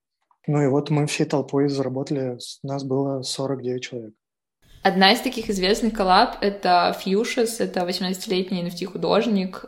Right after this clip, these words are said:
Speaker 2: Он совместно с брендом виртуальных кроссовок Р Т Ф К Т Studios продал шестьсот пар обуви,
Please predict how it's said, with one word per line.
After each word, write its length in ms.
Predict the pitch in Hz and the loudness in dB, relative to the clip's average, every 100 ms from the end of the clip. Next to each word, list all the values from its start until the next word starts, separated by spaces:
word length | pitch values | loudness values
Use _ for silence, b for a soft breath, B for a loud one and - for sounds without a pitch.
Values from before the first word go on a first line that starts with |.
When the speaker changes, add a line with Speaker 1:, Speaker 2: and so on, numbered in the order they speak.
| - | -4
Speaker 2:
Он 300 | 175 175 175 | 0 0 0
совместно 420 | - 180 190 196 | -4 0 0 0
с 60 | 180 | -2
брендом 500 | 175 175 185 170 170 | 2 2 2 0 -4
виртуальных 420 | 170 175 170 170 | -4 -2 -2 -2
кроссовок 600 | - 170 170 175 175 - | -4 -4 -2 -2 -4 -4
Р 120 | 180 | -6
Т 180 | 190 - 180 165 | -6 -4 -2 -2
Ф 240 | 170 - - | -4 -10 -12
К 40 | - | -8
Т 460 | 165 165 - 165 | -6 -8 -8 -8
Studios 720 | 160 - 185 196 262 277 - | -6 -4 -4 -2 -2 -2 -6
продал 320 | - 185 175 175 | -6 -2 0 0
шестьсот 380 | - - 175 | -2 -2 -4
пар 180 | - 170 | 2 2
обуви, 540 | 165 196 240 226 233 | 4 2 2 2 0